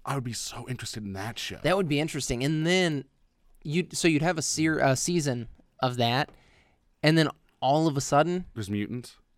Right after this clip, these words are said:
Speaker 2: and it's back to normal?
Speaker 1: Yeah, and, well, mutants.
Speaker 2: Well, but mutants would be normal at that point. 'Cause
Speaker 1: Yeah.
Speaker 2: if, if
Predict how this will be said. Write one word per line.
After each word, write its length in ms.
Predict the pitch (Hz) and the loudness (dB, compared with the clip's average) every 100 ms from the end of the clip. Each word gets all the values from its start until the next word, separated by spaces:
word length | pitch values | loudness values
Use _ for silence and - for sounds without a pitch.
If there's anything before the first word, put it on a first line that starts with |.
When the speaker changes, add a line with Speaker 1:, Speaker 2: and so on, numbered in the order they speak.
| _ _ - | _ _ -2
Speaker 2:
and 160 | 143 131 | 0 0
it's 100 | - - - | -6 -18 -6
back 240 | 127 123 | -2 0
to 80 | - | 0
normal? 360 | 135 135 143 98 | 0 0 -2 -2
Speaker 1:
Yeah, 140 | 160 117 - | -4 -4 0
and, 220 | 135 139 | 0 2
well, 180 | 143 - | 2 0
mutants. 460 | 117 120 92 - - - _ _ | -2 -4 -6 -12 -18 -20 _ _
Speaker 2:
Well, 200 | 151 196 | 10 10
but 220 | 160 190 | 10 6
mutants 320 | 165 160 208 165 | 6 0 0 -2
would 80 | 139 | -2
be 100 | 131 | -2
normal 320 | 131 190 170 | -2 -4 -6
at 80 | 104 | -2
that 160 | 104 | -2
point. 180 | - 110 | -2 -2
'Cause 160 | 233 311 | 2 2
Speaker 1:
Yeah. 80 | 156 | 0
Speaker 2:
if, 120 | 113 - | -6 -2
if 200 | 165 - | 0 0